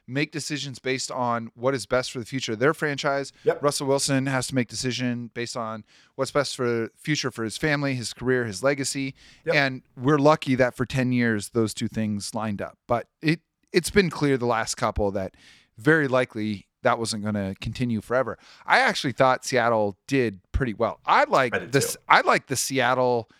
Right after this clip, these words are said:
Speaker 1: trade package more than the Texans trade package for Deshaun Watson.
Speaker 2: Yeah, and it's just also like, so, okay, say Russell looks like how he kinda looked last year.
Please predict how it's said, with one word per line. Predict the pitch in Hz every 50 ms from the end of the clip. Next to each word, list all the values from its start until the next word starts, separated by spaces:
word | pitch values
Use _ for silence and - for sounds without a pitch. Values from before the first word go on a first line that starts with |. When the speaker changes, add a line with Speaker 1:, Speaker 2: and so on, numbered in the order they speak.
| _ _
Speaker 1:
trade | - - 143 143 127
package | - 135 123 127 - 131 123 120 120 110 107 - _ _ _ _ _ _ _
more | 113 120 135 151 160
than | 143 127 131 127
the | 120 113
Texans | - - 165 - - - 123 101
trade | - - 113 104
package | - 117 107 107 104 101 95 -
for | - - 113
Deshaun | 101 - - 131 113 101
Watson. | 104 139 208 - - - - - _ _ _ _ _ _ _ _ _ _ _
Speaker 2:
Yeah, | 110 120 139 139 143 - -
and | 143 151 147
it's | 147 - -
just | - 220 214 - - - - - _ _ _ _ _ _
also | - 139 156 - - 180 151
like, | 135 127 110 104 -
so, | - - - -
okay, | - - 131
say | 120 - - 147 143 139
Russell | 139 131 117 110 120 117 110 - - 117 104 101 95
looks | 95 104 101 - -
like | - 101 95 -
how | - 101 95
he | 92 92
kinda | - - 104 95 87
looked | 85 90 85 - -
last | 87 85 82 87 - -
year. | - 78 76 76 -